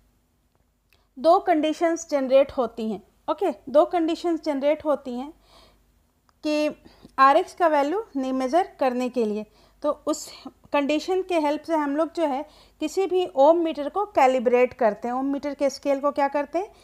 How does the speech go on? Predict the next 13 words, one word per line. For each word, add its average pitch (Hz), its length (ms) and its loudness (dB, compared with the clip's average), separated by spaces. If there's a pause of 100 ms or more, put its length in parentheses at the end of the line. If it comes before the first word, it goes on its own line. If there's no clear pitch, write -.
(220)
कैलिब्रेट 262 560 6
करते 233 340 -2
हैं, 240 80 -6
एक - 240 -8
किसी 277 280 -4
एक 311 220 0
स्टैंडर्ड 269 520 0
वैल्यू 269 260 0
पे 453 240 -6
सेट 262 400 0
करते 214 300 -2
हैं। 214 140 -6
ओके, 370 240 -4